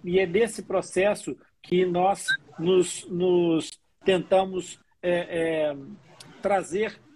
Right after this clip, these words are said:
de forma generosa, de forma altruísta, para que as pessoas possam, de fato, ter acesso à informação. E informação é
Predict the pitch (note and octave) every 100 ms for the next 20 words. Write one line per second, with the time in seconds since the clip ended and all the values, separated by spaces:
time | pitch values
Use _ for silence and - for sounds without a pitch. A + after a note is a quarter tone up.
0 | - - - F3+ F3+ - G#3 G#3 F#3+ -
1 | - _ - A#3+ B3 F3+ F#3+ G3+ D3+ D#3
2 | D3+ D#3 G3 G#3 F#3+ G3 F#3+ - _ G#3
3 | A3 G3 F#3+ A3 - G#3 A3 A3 - G#3+
4 | - F#3+ - G#3+ - - - A3+ - G3
5 | F3 D3+ F#3 F#3 - - - G#3 G#3+ F#3+
6 | - F3+ F#3 F3 - _ - E3+ F3 F3
7 | D#3+ D#3+ D3+ - C3 A#2+ - _ - G3
8 | G#3+ A3+ G3+ G3 - C#4 D#4+ - - _
9 | - G3+ A3+